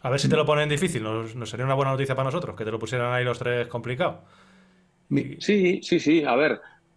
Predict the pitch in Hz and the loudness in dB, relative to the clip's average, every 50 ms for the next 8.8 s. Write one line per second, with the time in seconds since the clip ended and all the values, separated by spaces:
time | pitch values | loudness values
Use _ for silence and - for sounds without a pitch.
0 | _ - - - - - 131 135 147 156 175 185 165 170 202 214 226 226 277 - | _ -18 -18 -14 -4 0 2 2 4 4 2 2 2 2 2 2 2 0 -2 -6
1 | 170 - 190 160 151 147 143 143 139 139 139 139 135 131 151 151 - 196 165 151 | -10 -6 -6 -4 -4 -2 -2 -2 -2 -2 -2 -2 0 2 2 2 2 0 0 0
2 | 135 123 117 120 165 190 156 139 120 - - - 147 160 175 180 - - - - | 0 0 0 2 2 2 2 2 -2 -2 -2 -2 0 0 0 -2 -4 -8 -14 -16
3 | 131 - - _ 135 147 165 165 160 196 190 143 107 104 - - - _ _ _ | -18 -18 -8 _ -4 -2 0 0 2 2 2 2 0 -2 -6 -12 -16 _ _ _
4 | _ _ _ _ - - 139 127 135 123 120 120 123 123 123 123 123 120 120 120 | _ _ _ _ -8 -8 -4 -2 0 2 2 2 2 2 2 2 0 0 0 0
5 | 123 - 135 131 131 131 147 160 170 170 170 - 180 180 185 185 170 165 160 151 | 0 0 2 2 4 4 2 2 2 0 0 0 0 0 0 0 2 2 2 2
6 | 143 139 135 131 131 131 135 127 - 139 156 196 170 147 139 135 151 147 165 190 | 2 2 0 0 0 -2 -4 -4 -2 -2 -2 0 0 0 -2 -2 -2 -2 -2 -2
7 | 190 185 156 160 151 143 143 143 143 135 123 131 117 120 120 135 147 - _ 131 | -2 0 0 -2 -2 -2 -2 -2 -2 -2 -2 -2 0 0 0 0 0 -2 _ -8
8 | 127 139 151 147 156 180 190 165 175 156 - - 139 127 135 131 | -8 -6 -6 -4 -2 -2 -2 -2 -4 -4 -2 -4 -4 -2 -4 -6